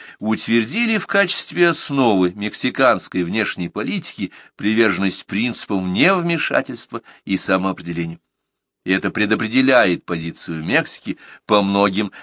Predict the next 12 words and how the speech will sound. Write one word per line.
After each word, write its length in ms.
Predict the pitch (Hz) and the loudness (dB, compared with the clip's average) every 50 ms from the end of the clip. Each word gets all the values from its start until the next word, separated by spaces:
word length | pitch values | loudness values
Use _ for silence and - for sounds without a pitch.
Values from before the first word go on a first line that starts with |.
| - | -8
региональным 960 | - 110 110 113 107 92 92 104 95 92 92 92 90 92 92 95 98 104 104 101 | -2 2 2 2 2 2 2 2 2 4 4 4 4 4 4 4 2 0 -2 -2
и 20 | |
глобальным 540 | 87 98 95 87 82 87 87 87 95 95 90 | 0 0 0 2 4 4 4 4 2 -4 -4
проблемам. 420 | 95 95 87 85 87 87 90 90 _ _ _ _ _ _ _ _ _ _ _ _ _ _ _ _ _ | -4 -4 -2 -2 -2 -4 -4 -10 _ _ _ _ _ _ _ _ _ _ _ _ _ _ _ _ _
Да, 380 | - - 165 220 240 240 240 233 | 0 4 6 6 8 8 6 6
Мексика 580 | 190 170 214 214 - - - 208 - 196 196 180 | 6 4 2 0 0 -4 -6 -6 -2 -2 0 0
не 100 | 175 170 | 0 0
просто 400 | - 165 180 175 - - 175 165 | 0 0 0 0 0 2 2 2
одна 280 | 151 143 156 160 165 151 | 2 4 2 2 2 2
из 120 | 147 - | 0 -2
трех 260 | - 143 156 147 127 | -2 0 0 0 0
десятков 640 | 120 143 139 - - 147 143 - - 131 123 - | -2 -6 -6 0 2 2 2 2 2 -4 -4 -4